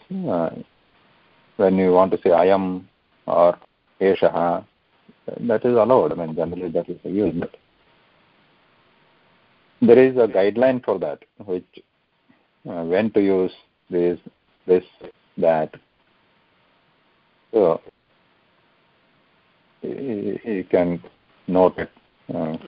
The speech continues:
at least understand. Idam is when the, when the thing is the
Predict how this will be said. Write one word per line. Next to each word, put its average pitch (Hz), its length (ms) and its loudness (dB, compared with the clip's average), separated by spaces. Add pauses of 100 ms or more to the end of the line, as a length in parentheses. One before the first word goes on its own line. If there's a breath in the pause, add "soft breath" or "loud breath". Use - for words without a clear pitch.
(280)
at - 180 -4
least 80 200 0 (180)
understand. 82 500 0 (600)
Idam 110 480 6 (460)
is 104 320 -6
when 113 360 -4 (340)
the, 98 300 -2 (1080)
when 101 300 -4
the 101 80 0
thing 113 300 -2
is 104 140 4
the 110 100 2